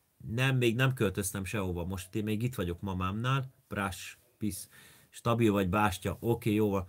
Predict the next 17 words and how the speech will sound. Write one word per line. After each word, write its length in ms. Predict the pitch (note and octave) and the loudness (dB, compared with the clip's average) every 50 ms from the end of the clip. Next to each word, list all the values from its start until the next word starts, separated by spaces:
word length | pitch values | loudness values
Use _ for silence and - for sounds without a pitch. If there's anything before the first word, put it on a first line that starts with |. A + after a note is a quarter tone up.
| - - - - - - _ | -10 -20 -20 -20 -20 -20 _
Na, 360 | - A2+ A#2+ A#2+ A2+ - - - - | -6 -2 -2 -2 -2 -2 -6 -14 -12
az 340 | - B2 C3 C#3 C3+ A2+ | -6 -2 -2 -2 -2 -2
van, 220 | A2+ B2+ B2 B2+ A#2+ | -2 0 0 2 2
hogy 160 | A#2+ A2+ G2+ | 2 0 2
beszéltem 720 | G#2 B2+ B2+ - - B2+ A2 G#2 F#2+ - G2 F#2 F2 E2 | 2 2 2 2 2 2 2 0 0 0 -2 -2 -2 -4
Turbo 400 | - - G#2 G#2 G#2 A2 A#2+ A#2+ | -2 0 0 2 2 2 0 0
Titánnal, 640 | B2 - D3+ C3+ - D3+ D3 D3 D3+ D#3 E3 E3 D#3 C3 - - - - | 0 0 -2 -2 0 0 0 2 2 0 0 0 -2 -4 -6 -16 -20 -8
és 220 | - G#2+ A2 G#2 - | 0 0 2 2 4
lehet, 240 | D3+ C#3+ C3+ B2+ B2+ | 4 6 6 6 4
hogy 140 | A#2+ G#2+ | 2 2
összehozunk 640 | B2 B2 B2+ - - A2+ G#2 G#2+ A2 G2 G#2 G2+ G2+ G#2 | 2 2 2 2 0 2 4 4 2 2 2 0 0 2
majd 280 | G#2+ G#2 G#2 G2+ F#2+ | 2 2 2 2 2
egy 200 | G2+ G2+ F#2+ F2+ | 2 0 0 2
ilyen 380 | G2 G2+ G2+ G2+ G2 F#2+ F#2 - - _ _ _ _ _ _ _ _ _ - | 2 4 4 4 2 -2 -4 -8 -12 _ _ _ _ _ _ _ _ _ 0
összeröffenést, 1160 | - C3+ C3 C3 - B2 G#2+ A2 A#2 A#2 - - B2+ B2+ D3+ F3+ G3+ F#3 - - - - _ _ _ _ - _ _ _ _ _ | 2 4 4 4 4 4 4 4 4 2 2 0 2 4 6 6 4 4 2 -4 -10 -16 _ _ _ _ -20 _ _ _ _ _
Turbo 420 | - A#2+ B2 C#3 C#3+ C#3 D#3 E3 D#3+ | 0 4 6 8 8 8 6 6 4
Titán, 600 | - F#3+ F3 C3 - F#3+ F#3 F#3 F#3 E3+ C#3+ C3 | 4 2 -2 0 2 2 2 2 2 0 -2 -6